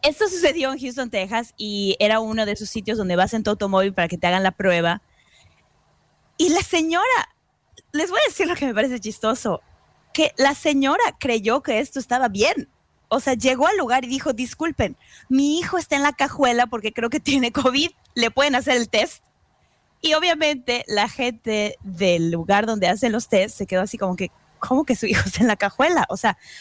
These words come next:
saquen al hijo, llamaron a la policía y bueno, la arrestaron, salió en fianza después por mil quinientos. Ella es una maestra, ella es una maestra de una secundaria y el hijo es un joven de, de trece años.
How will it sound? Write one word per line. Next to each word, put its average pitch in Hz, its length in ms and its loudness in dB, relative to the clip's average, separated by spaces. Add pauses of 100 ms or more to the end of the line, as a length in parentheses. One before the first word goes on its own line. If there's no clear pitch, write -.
saquen 247 400 0
al 226 120 2
hijo, 254 340 -2 (220)
llamaron 226 460 0
a 220 60 -2
la 208 80 -2
policía 208 960 0 (400)
y 226 100 -6
bueno, 214 340 0
la 185 180 2
arrestaron, 240 680 -2
salió 180 260 -4
en 175 100 -6
fianza 202 380 0
después 185 500 0
por 147 220 -8 (120)
mil 185 220 -2
quinientos. 202 640 0 (840)
Ella 254 180 2
es 302 100 -4
una 320 160 2
maestra, 226 480 0
ella 190 100 0
es 220 100 -6
una 269 120 0
maestra 254 260 -2
de 240 40 0
una 226 120 0
secundaria 170 760 0 (880)
y 220 380 2
el 226 200 2
hijo 277 480 2
es 196 220 -4
un 226 80 -6
joven 202 440 -2
de, 160 420 0
de 170 140 -2
trece 196 340 -2
años. 226 540 -2